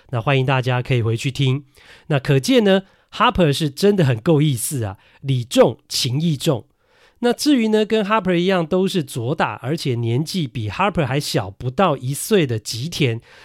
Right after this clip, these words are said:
是从大学时期呢，就开始喜欢了 Harper，欣赏 Harper。那他打日本职棒加入欧力士队的时候呢，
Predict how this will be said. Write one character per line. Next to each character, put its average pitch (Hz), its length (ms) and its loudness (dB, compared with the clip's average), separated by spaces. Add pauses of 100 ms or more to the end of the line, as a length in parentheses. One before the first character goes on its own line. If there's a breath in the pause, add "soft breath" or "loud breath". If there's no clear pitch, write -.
(140 loud breath)
是 - 180 -4
从 151 400 0
大 196 240 0
学 131 240 0
时 123 280 -6
期 123 240 -6
呢， 117 120 -2
就 120 500 -2
开 156 200 -4
始 139 140 -6
喜 107 180 -6
欢 127 180 -2
了 123 60 -2
Harper， 120 420 -4
欣 190 240 -2
赏 120 200 -2
Harper。 123 380 -2 (500 loud breath)
那 147 420 2
他 160 240 -2
打 113 380 -2
日 160 160 -2
本 131 160 2
职 131 160 -6
棒 147 200 0
加 147 220 0
入 156 140 0
欧 165 200 0
力 180 160 2
士 160 220 -4
队 147 140 2
的 131 80 2
时 123 180 -4
候 143 160 2
呢， 123 160 0